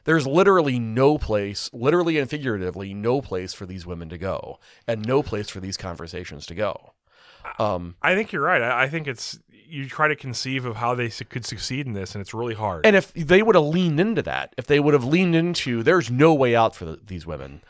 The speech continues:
Speaker 1: They, there's no difference between these choices," and really sort of, sort of look, stared that in the face, that would have been one thing. But that's not the, you know, I don't wanna give away the, where the movie goes, but th-, that's not the way they, they take it. They, they make it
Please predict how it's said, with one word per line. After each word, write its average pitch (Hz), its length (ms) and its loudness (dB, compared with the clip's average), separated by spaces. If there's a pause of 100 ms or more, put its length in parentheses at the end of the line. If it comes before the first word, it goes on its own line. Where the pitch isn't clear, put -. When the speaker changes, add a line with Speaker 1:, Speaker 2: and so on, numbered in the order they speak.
Speaker 1:
They, 131 200 4
there's 123 480 0
no 156 160 6
difference 127 320 -2
between 98 380 -10
these 87 160 -10
choices," 107 420 -4
and 98 100 -8
really 98 300 -8
sort 87 220 -12
of, - 100 -16
sort 101 220 -8
of - 200 -18
look, 127 380 -4
stared 123 320 -2
that 104 160 -2
in - 80 -14
the 95 60 -10
face, 175 460 -2 (380)
that 139 200 4
would 127 100 2
have 104 60 -4
been 95 180 -6
one 196 160 2
thing. 90 400 -10 (800)
But 170 100 4
that's 165 220 6
not 175 280 4
the, 143 80 -2
you 135 180 -2
know, 120 120 4
I 110 80 4
don't 120 100 0
wanna 98 340 -8 (260)
give 113 140 -4
away 95 280 -6
the, 101 180 -12
where 107 260 -8
the 95 80 -10
movie 226 300 0
goes, 113 360 -4
but 127 220 -2
th-, 135 160 -4
that's 143 280 0
not 165 280 2
the 143 80 0
way 117 240 2
they, 110 500 -4
they 113 160 -6
take 190 240 0
it. 92 80 -4
They, 104 220 -6 (300)
they 135 320 2 (260)
make 139 340 2
it 143 160 0